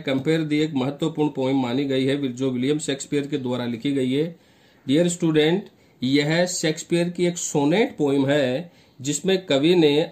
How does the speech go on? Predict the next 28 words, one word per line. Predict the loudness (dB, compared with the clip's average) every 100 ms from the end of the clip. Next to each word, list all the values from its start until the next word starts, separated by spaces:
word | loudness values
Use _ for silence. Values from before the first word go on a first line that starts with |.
| -6
अपने | -2 2 4
मित्रों | 2 0 -2 -2
को | 0 0 0
ट्रू | -2 -2 -2
ट्रिब्यूट | -2 -2 -2 2 0 0
दी | 0 -2
है। | -2 -8 -12 _ _ _ _ _ _ -20 _ _ _ -2
इस | -2
पोएम | 2 4 6 4
को | 4 2 4 2 -2 -14 -20 -20 _ -20 -2
जब | 2 4
हम | 4 4 2
सोल | -2 2 6 6
आउट | 6 2 2
करेंगे | 2 4 4
एग्जाम | 2 2 0 2
पेपर | 2 2 4
में, | 4 4 2 -2 -14 _ -2
तो | 0
मैं | 2
आपको | 0 0
बताना | 0 0 2 2
चाहूंगा | 2 2 4 4 2
कि | 0 -2
किस | -4 -2 -2 0
तरह | 2 2
से | 4 2
आपको | 2 -2 4 6 6 4